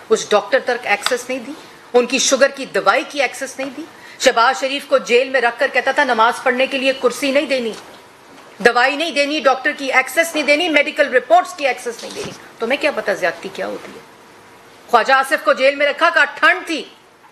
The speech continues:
ठंड थी, और कहा, "इसको कंबल नहीं देना रात को, इसको चादर नहीं देनी, इसके कमरे से हीटर उठाना है।"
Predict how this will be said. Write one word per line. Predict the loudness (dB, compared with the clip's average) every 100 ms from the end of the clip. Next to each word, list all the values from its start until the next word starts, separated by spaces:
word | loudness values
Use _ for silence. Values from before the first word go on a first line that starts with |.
| 0
ठंड | 2 2 2
थी, | 0
और | 0
कहा, | 2
"इसको | 0 0 0
कंबल | 0 0 0
नहीं | -2 -2
देना | -2 0
रात | 0 -2 -6
को, | -16 -18 -20 -20 -20 -20 -20 -20 -20 -20 -20 -10 -6
इसको | 2 2
चादर | 4 2 2 0
नहीं | -2
देनी, | -6 -6 -8 -10 -20 _ -6
इसके | 0 0
कमरे | 2 0 0
से | 0
हीटर | -6 -2 0 0
उठाना | -2 -10
है।" | -12